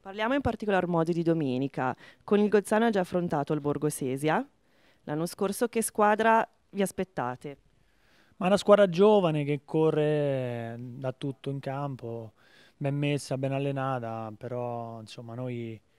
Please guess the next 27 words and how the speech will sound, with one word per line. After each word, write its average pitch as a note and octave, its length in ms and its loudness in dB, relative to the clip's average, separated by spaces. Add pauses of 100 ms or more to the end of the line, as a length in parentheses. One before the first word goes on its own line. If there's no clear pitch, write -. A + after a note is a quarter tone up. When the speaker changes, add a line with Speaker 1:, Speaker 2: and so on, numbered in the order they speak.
(1000)
Speaker 2:
noi, D#3+ 200 0
come D#3 140 4
ho - 20 8
detto E3 220 6
prima, D3+ 400 4
l'obiettivo D3 920 2
ce C#3+ 100 -4
l'abbiamo D#3+ 340 0
in D#3+ 80 -4
testa, C#3+ 600 -2
ci B2 80 -10
alleniamo C#3 400 -4
per C#3+ 160 -6
quello D3 340 -4
ogni C3+ 160 -6
giorno C3+ 240 -6
duramente, C#3+ 560 -4
domenica B2 320 -8
sappiamo B2 340 -10
quello C3 180 -6
che C3+ 80 -4
vogliamo C3+ 520 -6
e A2 60 -12
ce - 120 -18
l'andremo A#2+ 300 -12
a A#2 100 -12
prendere. A#2+ 440 -16